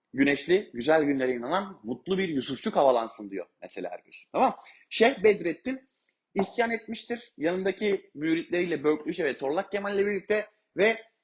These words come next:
Çelebi Mehmet zamanında yine kendisi Yunanistan'ın Seres kasabasında ki o zaman Osmanlı toprağı, Yunanistan'ın Seres kasabasında yakalanıp idam edilmiştir. Şu anda da Yunanistan'ın Seres kasabasında heykeli de vardır Şeyh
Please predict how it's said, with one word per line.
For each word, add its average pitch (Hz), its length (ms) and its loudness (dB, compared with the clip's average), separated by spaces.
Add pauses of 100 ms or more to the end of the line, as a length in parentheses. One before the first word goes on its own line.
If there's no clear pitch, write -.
(120)
Çelebi 202 280 0
Mehmet 175 300 -6
zamanında 156 360 -2
yine 190 240 -4
kendisi 185 400 -4
Yunanistan'ın 180 520 -6
Seres 208 380 -2
kasabasında 123 800 -2
ki 135 140 -4
o 123 100 -2
zaman 113 200 -6
Osmanlı 147 340 -6
toprağı, 202 340 2 (360)
Yunanistan'ın 180 460 -2
Seres 180 300 0
kasabasında 139 560 -2
yakalanıp 180 560 4 (560)
idam 190 580 2 (400)
edilmiştir. 180 600 0
Şu - 300 -2
anda 202 300 0
da 175 40 -2
Yunanistan'ın 175 500 -6
Seres 175 320 -4
kasabasında 139 680 -4 (360)
heykeli 170 480 2
de 208 200 0 (220)
vardır 175 520 0 (420)
Şeyh 185 300 -6